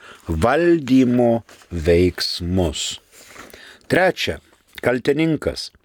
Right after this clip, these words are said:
užsitraukia draudimą naudotis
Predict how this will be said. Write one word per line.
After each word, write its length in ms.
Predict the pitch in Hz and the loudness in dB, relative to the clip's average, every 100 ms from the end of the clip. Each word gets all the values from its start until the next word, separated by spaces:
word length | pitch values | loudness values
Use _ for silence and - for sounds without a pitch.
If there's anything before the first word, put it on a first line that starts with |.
| - _ - - - - _ | -20 _ -20 -18 -20 -20 _
užsitraukia 1120 | 123 139 - 139 107 - 139 156 156 160 139 | 0 0 0 -2 0 0 2 0 0 2 2
draudimą 1000 | 110 120 131 127 113 139 151 147 143 139 | 2 2 4 2 2 2 2 2 2 4
naudotis 1120 | 127 113 107 92 123 151 175 - 80 - - | 4 4 2 2 2 4 2 -2 -4 -4 -10